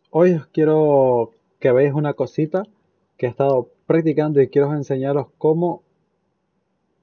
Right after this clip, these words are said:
eh, funciona esto. Yo voy a hacer esta construcción y vais a ver de qué manera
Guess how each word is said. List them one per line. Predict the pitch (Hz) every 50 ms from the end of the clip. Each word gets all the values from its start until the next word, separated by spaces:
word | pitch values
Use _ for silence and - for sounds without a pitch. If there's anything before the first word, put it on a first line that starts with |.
| _ _ _ _ _ _ _ _ _ _ _ _ _ _ _
eh, | - 151 147 147 143 135
funciona | - 143 139 123 - 156 156 151 135
esto. | 117 117 - - 123 123
Yo | 127 131 156 180
voy | 180
a | 170
hacer | 165 160 151
esta | 147 - - 151 - 143 135
construcción | - 131 120 - 135 135 123 - - 160 175 196 175 160
y | 151
vais | 127 139 151 147 135
a | 147 139
ver | 147 156 160 - -
de | 156 117 131 127 120 - _
qué | - 156 165 175
manera | 165 147 147 156 170 170 175 170 170